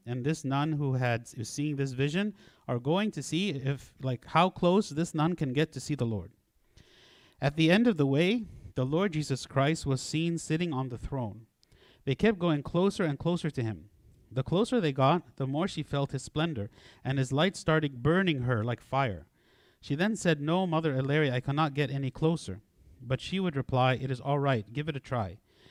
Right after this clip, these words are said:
The angel, too, was encouraging the nun and telling her, "Try." She did try to get closer, but felt that her face was burning. So she finally said, "That is it.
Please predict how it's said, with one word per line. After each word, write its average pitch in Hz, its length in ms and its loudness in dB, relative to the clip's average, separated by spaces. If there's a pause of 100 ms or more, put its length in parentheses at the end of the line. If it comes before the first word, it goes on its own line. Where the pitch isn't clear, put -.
(200)
The 143 160 2
angel, 185 340 0
too, 180 280 -2
was 143 140 -2
encouraging 156 580 0
the 131 80 -4
nun 131 280 0
and 127 180 -6
telling 165 300 0
her, 120 140 -4
"Try." 117 440 0 (720)
She - 160 -8
did 202 240 2
try 160 240 2
to 151 120 -6
get 139 180 -2
closer, 117 460 -8 (220)
but 123 160 -8
felt 196 320 0
that 147 120 0
her 135 100 0
face 165 400 -4
was 123 140 -8
burning. 120 420 -2 (460)
So - 140 -10
she 143 160 -6
finally 190 400 -2
said, 135 400 -2 (120)
"That 135 240 0
is 123 120 -4
it. - 320 -6